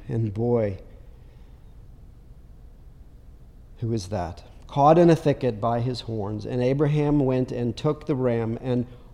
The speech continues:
offered it up as a burnt offering instead of his son." And you can carry out that imagery. One is us, and one is that ram,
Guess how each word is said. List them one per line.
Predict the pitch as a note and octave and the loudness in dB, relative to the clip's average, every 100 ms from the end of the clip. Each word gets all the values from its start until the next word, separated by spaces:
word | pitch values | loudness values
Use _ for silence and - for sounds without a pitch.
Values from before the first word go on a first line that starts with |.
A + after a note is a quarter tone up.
| - C#3 | -2 8
offered | C#3 E3 E3+ F3+ | 10 10 8 4
it | E3 | 6
up | B2+ B2 | 6 6
as | B2+ A#2 | 4 4
a | |
burnt | A2 B2 C#3 D#3 | 4 6 6 6
offering | C3 B2 B2 A#2 | 4 4 2 2
instead | A#2 A2 - C3+ C3+ | 0 0 2 6 8
of | C3+ A#2 | 8 6
his | B2+ A#2 A2 - - | 0 0 -2 -10 -12
son." | - A2 G2+ G2 - - - - - - - - - - - - - - - - - - - - - - - - - - - - - - - - - - | -6 -6 -6 -10 -16 -20 -20 -20 -20 -20 -20 -20 -20 -20 -20 -20 -20 -20 -20 -20 -20 -20 -20 -20 -20 -20 -20 -20 -20 -20 -20 -20 -20 -20 -20 -20 -20 -14
And | A#2 A2 | -8 -6
you | A2+ A#2 | -6 -6
can | A#2+ A2+ | -6 -8
carry | B2+ B2+ B2+ | -6 -4 -4
out | B2 C3+ C3+ | -4 -6 -8
that | B2+ | -8
imagery. | B2+ C3+ G#2 F#2 A2 G#2 F#2 - - - - - - - - - - - - - - - - - - - - - - - - - - - - - - - | -6 -6 -8 -12 -14 -14 -16 -20 -20 -20 -20 -20 -20 -20 -20 -20 -20 -20 -20 -20 -20 -20 -20 -20 -20 -20 -20 -20 -20 -20 -20 -20 -20 -20 -20 -20 -20 -14
One | G2+ A2+ | -10 -8
is | A#2+ B2 | -8 -8
us, | A#2+ - - - - - - - - - - - - - - - - - | -10 -12 -16 -20 -20 -20 -20 -20 -20 -20 -20 -20 -20 -20 -20 -20 -20 -16
and | F#2 F2+ | -12 -10
one | F#2+ | -10
is | F#2+ G2 | -10 -12
that | G#2+ G2+ | -12 -12
ram, | G#2 F#2 | -12 -12